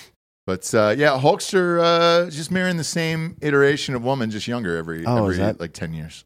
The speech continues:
Speaker 1: you know?
Speaker 2: Oh,
Speaker 1: Yeah, there you go.
Speaker 2: boy. All right, well.
Speaker 1: Look at that. That's a fun time. It's a fun time for the Hulkster. He deserves it, dude. He deserves it. He's had a hard life.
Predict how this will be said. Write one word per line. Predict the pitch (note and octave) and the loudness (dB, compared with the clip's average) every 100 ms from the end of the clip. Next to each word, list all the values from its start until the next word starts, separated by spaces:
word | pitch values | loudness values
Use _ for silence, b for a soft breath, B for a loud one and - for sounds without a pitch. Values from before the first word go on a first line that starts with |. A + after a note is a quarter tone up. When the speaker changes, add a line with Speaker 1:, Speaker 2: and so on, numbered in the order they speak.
| _ | _
Speaker 1:
you | F2+ | -10
know? | F#2+ A2+ - | -10 -10 -12
Speaker 2:
Oh, | F2+ | -10
Speaker 1:
Yeah, | F2 D#3+ | -6 -6
there | E3 | -4
you | G#2+ | -4
go. | A#2 | -6
Speaker 2:
boy. | - - - C3 | -10 -20 -16 -12
All | |
right, | D3 C#3 - | -10 -10 -14
well. | _ A#2 - _ _ | _ -20 -20 _ _
Speaker 1:
Look | C#4+ E4+ | -8 -6
at | |
that. | D4+ - - - | -8 -10 -14 -10
That's | F#3 | -8
a | - | -6
fun | G#3 G#3+ | -4 -4
time. | F3+ F3+ D#2 - _ _ _ _ _ _ _ - | -2 -2 -4 -8 _ _ _ _ _ _ _ -6
It's | |
a | C#3+ | -4
fun | - F#3 F3+ | 0 0 2
time | D#3+ A2+ | 2 0
for | - | -2
the | E2 | -6
Hulkster. | F2 D2+ - F2+ | -6 -8 -8 -8
He | |
deserves | G#2 G#2 F#2+ D#2+ | -6 -4 -4 -6
it, | D#2+ | -10
dude. | E2 E2+ - - - _ _ _ _ - | -8 -8 -10 -20 -20 _ _ _ _ -8
He | G2 | -6
deserves | F2+ E2+ E2 | -4 -6 -4
it. | |
He's | A#2+ E3 | -2 0
had | D3+ | 2
a | |
hard | C3+ A#2 | 4 2
life. | F#2 C2+ - | 0 -6 -10